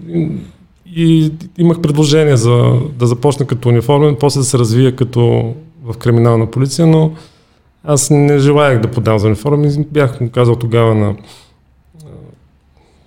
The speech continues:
служителя от човешки ресурси: „Подавам само за криминална, иначе не желая.“ И в случая от едно от районите в София ме приеха и така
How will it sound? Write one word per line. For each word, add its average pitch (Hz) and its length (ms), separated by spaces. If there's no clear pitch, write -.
служителя 113 460
от 104 100
човешки 117 400
ресурси: 139 460
„Подавам 135 380
само 127 260
за 113 100
криминална, 120 540
иначе 131 680
не 123 220
желая.“ 117 500
И 190 100
в - 60
случая 151 340
от 147 220
едно 147 140
от 131 120
районите 123 400
в 107 80
София 113 320
ме 107 100
приеха 156 720
и 143 160
така 123 500